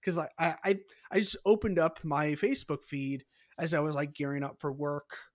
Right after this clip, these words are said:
um, like, a week or so ago, and it was just all Pokemon Snap from, like, everyone, and I was like, Oh, shit, like, I didn't realize the game was out already.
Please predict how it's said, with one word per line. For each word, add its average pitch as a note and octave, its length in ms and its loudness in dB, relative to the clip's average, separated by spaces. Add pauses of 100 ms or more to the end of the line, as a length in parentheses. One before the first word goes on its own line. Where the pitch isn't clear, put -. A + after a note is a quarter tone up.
um, C3 460 -6
like, B2 140 -10
a C#3 60 -6
week C#3 240 -4
or C3+ 60 -6
so C3 260 -4
ago, B2+ 360 -4 (540)
and F3+ 160 4
it F#3 60 10
was G3 120 6
just E3 220 0 (100)
all D#3 300 6
Pokemon C3+ 580 -4
Snap - 380 -10
from, C#3+ 140 -6
like, C#3 260 -4
everyone, C#3+ 380 -2
and C3 100 -6
I B2+ 40 -4
was C3+ 140 -4
like, C3+ 220 -10
Oh, A#3 360 6 (420)
shit, C4+ 260 -4
like, C3 200 -4 (120)
I C#3 100 -6
didn't D3 180 -2
realize F3 320 0
the B3+ 80 -6
game D#4+ 200 0
was F#3+ 160 0
out C#3+ 160 0
already. B2+ 380 -8